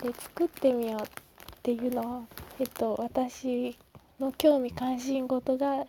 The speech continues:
創作であ-、あの、であるからです。で、もうどんな小さなことでもいいから一日一つ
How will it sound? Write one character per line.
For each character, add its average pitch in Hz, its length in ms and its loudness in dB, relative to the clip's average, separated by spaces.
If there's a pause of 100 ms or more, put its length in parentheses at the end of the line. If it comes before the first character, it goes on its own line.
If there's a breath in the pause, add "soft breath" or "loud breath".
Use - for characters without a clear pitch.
創 262 320 4
作 262 380 0 (180)
で 254 180 4
あ-、 247 120 2 (580)
あ 226 80 -2
の、 233 380 -6 (160)
で 240 120 4
あ 240 80 4
る 240 120 -2
か - 180 -10
ら 208 260 -4 (520 loud breath)
で - 200 2
す。 - 320 -10 (1120 soft breath)
で、 233 260 -6 (560)
も 233 140 -8
う - 20 -10
ど 254 180 0
ん 269 80 0
な 269 120 2
小 254 220 -6
さ 240 160 -8
な 220 120 -10
こ - 180 -14
と 220 240 -6 (160)
で 262 100 -6
も 254 140 -2
い 247 40 0
い 240 60 -12
か - 120 -8
ら 240 100 -4
一 - 260 -8
日 240 280 -8
一 - 260 -4
つ - 260 -6